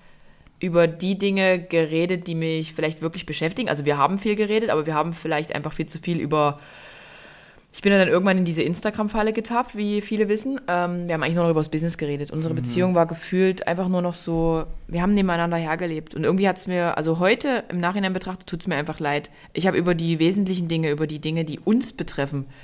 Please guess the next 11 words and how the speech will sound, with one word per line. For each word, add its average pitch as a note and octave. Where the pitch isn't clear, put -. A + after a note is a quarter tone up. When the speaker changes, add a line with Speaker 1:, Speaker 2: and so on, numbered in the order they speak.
Speaker 1:
gefühlsmäßig, E3
vielleicht D3+
auch D3
im D3+
Sexualleben, D3
ich D3
habe -
einfach G3+
darüber E3+
nicht F3+
geredet. G#3